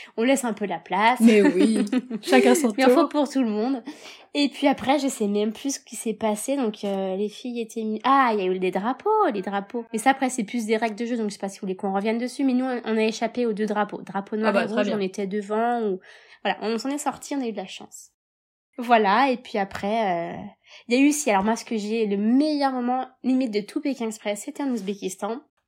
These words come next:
Speaker 1: C'était l'étape s-, cinq, quand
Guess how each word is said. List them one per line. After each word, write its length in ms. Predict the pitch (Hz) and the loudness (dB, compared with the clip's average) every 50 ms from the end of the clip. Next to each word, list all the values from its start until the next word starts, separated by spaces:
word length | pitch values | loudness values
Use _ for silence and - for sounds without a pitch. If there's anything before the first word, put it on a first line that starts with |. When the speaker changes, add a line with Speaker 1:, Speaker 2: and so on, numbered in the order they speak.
| _ _ _ _ - | _ _ _ _ -16
Speaker 1:
C'était 320 | - - 240 196 - 220 | -10 -8 -8 -6 -4 -4
l'étape 320 | 208 214 208 208 196 196 | -4 -2 -2 -4 -6 -6
s-, 800 | - - - - - - - - - - - - - - - - - _ - 240 - - - | -8 -12 -12 -12 -14 -16 -16 -18 -18 -18 -18 -18 -18 -20 -20 -20 -20 _ -20 -20 -18 -18 -18
cinq, 500 | 220 - - - 196 240 339 - - - - | -16 -12 -10 -8 -8 -8 -10 -12 -18 -18 -14
quand 120 | - 226 | -12 -12